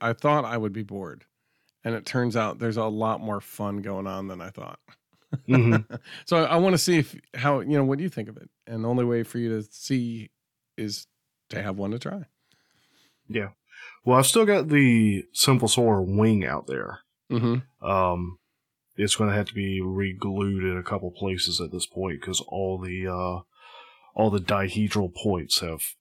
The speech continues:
Speaker 2: like, gone the other
Speaker 1: Mm-hmm.
Speaker 2: way. <laughs>
Speaker 1: <laughs> Oh, no.
Speaker 2: So
Speaker 1: Yeah, they've let a little bit, huh? Did you put
Speaker 2: Mm-hmm.
Speaker 1: tape on the,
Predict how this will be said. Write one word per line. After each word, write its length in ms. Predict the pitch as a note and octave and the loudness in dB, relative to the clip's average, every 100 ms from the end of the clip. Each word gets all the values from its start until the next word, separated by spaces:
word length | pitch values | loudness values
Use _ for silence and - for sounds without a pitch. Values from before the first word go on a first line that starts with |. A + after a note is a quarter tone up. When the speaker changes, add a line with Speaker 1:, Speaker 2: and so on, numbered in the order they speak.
| _ _ _ _ | _ _ _ _
Speaker 2:
like, 220 | - C2+ - - | -10 -10 -8 -2
gone 300 | G2+ F#2 G#2 | 0 0 -4
the 100 | D#2+ | -4
other 280 | E2+ F2 | -4 -2
Speaker 1:
Mm-hmm. 120 | F2+ F#2+ | -2 0
Speaker 2:
way. 340 | F#2+ G2+ F#2 - - - - | 0 -2 -4 -6 -6 -6 -2
<laughs> 540 | - C4+ C4 A3+ B3 - | 2 4 6 6 4 2
Speaker 1:
<laughs> 120 | E3+ | 0
Oh, 100 | E3 | 2
no. 300 | D#3+ D#3+ D3 A#2 - - - _ C#3+ | 2 2 0 -2 -8 -12 -12 _ -10
Speaker 2:
So 140 | C3 C3+ | 0 4
Speaker 1:
Yeah, 140 | B2 | 4
they've 200 | A2+ A2 | 4 0
let 280 | A2+ A#2 A#2 | 2 2 2
a 40 | |
little 200 | A2+ A2+ | 0 0
bit, 160 | G#2 G#2+ | 0 0
huh? 180 | A2 A2+ - _ _ - | 0 -2 -6 _ _ -6
Did 160 | - F#3 | 2 6
you 160 | B3+ A#2 | 6 8
put 140 | G#2+ | 6
Speaker 2:
Mm-hmm. 20 | |
Speaker 1:
tape 300 | G2 F#3+ G3+ | 6 2 2
on 200 | G#3 G#3+ | 2 2
the, 200 | G3+ F#3+ | 0 -2